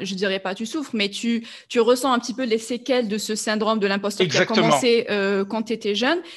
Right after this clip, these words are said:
Speaker 1: Mais je dirais que le fait que tu, tu en parles publiquement, que tu as, que tu as ce courage d'en parler publiquement, c'est une preuve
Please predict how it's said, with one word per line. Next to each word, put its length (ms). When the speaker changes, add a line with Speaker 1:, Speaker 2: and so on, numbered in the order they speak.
Speaker 1:
Mais 120
je 60
dirais 320
que 80
le 140
fait 240
que 80
tu, 600
tu 140
en 140
parles 340
publiquement, 480
que 80
tu 140
as, 280
que 80
tu 160
as 100
ce 160
courage 680
d'en 160
parler 400
publiquement, 580
c'est 160
une 140
preuve 340